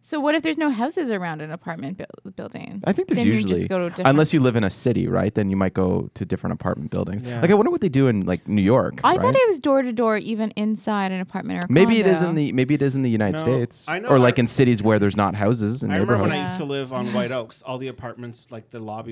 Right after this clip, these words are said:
Speaker 3: they would dress up the whole lobby, and you could go in, like, it was just, like, going and stopping
Speaker 1: Like a haunted house?
Speaker 3: Yeah, like, some of them would actually do, like,
Speaker 1: That's
Speaker 3: pretty
Speaker 1: pretty
Speaker 3: big deal.
Speaker 1: cool.
Speaker 3: And you would just stop it, like, at it, like it was a regular house.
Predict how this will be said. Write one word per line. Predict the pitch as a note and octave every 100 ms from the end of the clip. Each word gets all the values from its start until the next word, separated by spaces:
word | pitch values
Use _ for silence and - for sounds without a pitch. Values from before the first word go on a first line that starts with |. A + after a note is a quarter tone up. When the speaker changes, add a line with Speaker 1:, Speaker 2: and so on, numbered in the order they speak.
| A2
Speaker 3:
they | A#2
would | A2
dress | A2 A2+ -
up | A2+
the | A2+
whole | B2 A2+
lobby, | G#2 A#2+
and | A#2
you | A#2+
could | A#2+ A#2
go | B2 F#2
in, | A#2+ G2
like, | G#2+ A2
it |
was | A2+ G#2+
just, | A2
like, | -
going | A2+
and | A2
stopping | - -
Speaker 1:
Like | D4+
a |
haunted | D4 D#4 E4
house? | C4+ A#3+ E4 A#4 - _ _ _ _ _ _ _ _
Speaker 3:
Yeah, | G2+ A#2
like, | A2+ -
some | C3+
of | D3
them | A#2+
would | A#2 A2+
actually | A2+ - A2
do, | A#2
like, | A2
Speaker 1:
That's | A#3+ E4
Speaker 3:
pretty | -
Speaker 1:
pretty | G4+ -
Speaker 3:
big |
deal. | C#4
Speaker 1:
cool. | D4+ C4 F#3+ G#3
Speaker 3:
And | C#3 C#3
you | C3
would | B2+
just | C#3 -
stop | - B2 D3+
it, | A2 -
like, | A#2 - _ A#2+
at | A#2+
it, | A#2+ -
like | A2
it |
was | A2+ A2+
a |
regular | A2+ A2+
house. | A2+ D#3+ - -